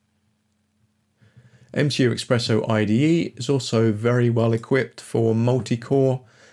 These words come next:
and let me refer you to chapter nineteen of the M C U Espresso I D E user guide, where there's a very informative chapter about multi-core projects.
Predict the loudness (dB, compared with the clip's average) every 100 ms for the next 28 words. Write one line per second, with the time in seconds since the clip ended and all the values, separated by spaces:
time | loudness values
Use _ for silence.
0 | _ -2 0 2 0 0 -2 0 2 2
1 | 2 0 -2 -2 -2 -2 -4 -6 -6 -6
2 | -2 -2 -2 -2 0 2 0 -4 -12 -20
3 | -16 -4 0 2 2 0 0 0 2 -2
4 | -4 -4 -4 -2 0 0 0 0 0 0
5 | 0 0 0 -2 -2 -2 -4 -8 -16 _
6 | _ -20 _ _ _ -2 0 0 0 0
7 | 2 2 0 -2 -2 -2 -2 -6 -6 -6
8 | -6 -6 -6 -4 -6 -4 -4 -4 -4 -4
9 | -6 -10 -8 -8 -8 -8 -8 -8 -8 -10
10 | -12 _ -18 -18